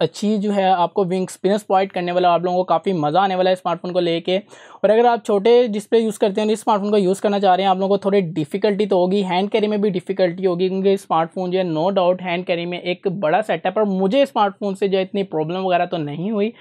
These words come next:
और आप लोग इसको जब दो तीन हफ्ते यूज़ कर लेंगे तो आप लोग इसको used to हो जाएंगे, इतनी कोई प्रॉब्लम नहीं होने वाली। पर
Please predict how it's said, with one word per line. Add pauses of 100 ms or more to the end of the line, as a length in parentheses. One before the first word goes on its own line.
(320)
और
आप
लोग
इसको
जब
दो
तीन
हफ्ते
यूज़
कर
लेंगे
तो
आप
लोग
इसको
used
to
हो
जाएंगे,
इतनी
कोई
प्रॉब्लम
नहीं
होने
वाली।
पर